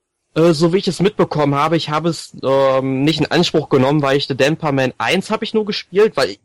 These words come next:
mir ist erst aufgefallen, dass es einen zweiten Teil schon in Europa gibt, als der dritte Teil erschienen ist. Ich habe gar nicht mitbekommen, dass der zweite Teil rauskam.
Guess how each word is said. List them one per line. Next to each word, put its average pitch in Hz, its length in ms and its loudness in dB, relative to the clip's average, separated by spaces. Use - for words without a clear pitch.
mir 139 240 -4
ist - 200 -6
erst - 220 -4
aufgefallen, 151 640 -2
dass 151 180 -2
es - 180 -12
einen 135 200 -4
zweiten 151 360 -4
Teil 143 200 0
schon 143 160 -4
in 139 40 0
Europa 139 320 0
gibt, 123 200 -6
als 135 100 -2
der 135 100 -2
dritte 143 280 -4
Teil 127 220 -2
erschienen 127 440 0
ist. - 280 -2
Ich - 280 0
habe 131 100 0
gar 143 120 0
nicht 147 240 0
mitbekommen, 156 340 0
dass 147 120 -2
der 143 140 0
zweite 131 300 -6
Teil 123 200 -2
rauskam. 151 640 -2